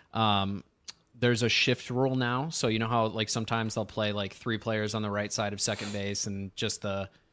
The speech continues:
third baseman on the left side because the guy's, like, it's a lefty, pulls the ball every time.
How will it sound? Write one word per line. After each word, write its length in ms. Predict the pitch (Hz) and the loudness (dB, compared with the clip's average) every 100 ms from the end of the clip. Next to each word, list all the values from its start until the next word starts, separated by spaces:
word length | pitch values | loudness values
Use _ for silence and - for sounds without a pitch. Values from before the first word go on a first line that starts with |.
| _ _ | _ _
third 200 | 123 110 | 2 2
baseman 340 | 101 101 - 104 | 2 0 0 -2
on 100 | 101 | -2
the 60 | |
left 220 | 98 98 - | -2 -2 -2
side 300 | 104 98 98 | -2 -2 -4
because 240 | 101 98 | -6 -6
the 80 | 101 | -4
guy's, 320 | 101 98 95 | -2 -2 -4
like, 180 | - 101 | -8 -8
it's 340 | 101 - 110 | -8 -6 -6
a 40 | 107 | 0
lefty, 440 | 110 107 110 104 | 0 0 -2 -4
pulls 300 | - 110 98 | -4 -4 -4
the 60 | 104 | -2
ball 220 | 101 98 | 0 0
every 160 | 98 98 | -2 -6
time. 360 | 104 98 98 | -6 -6 -6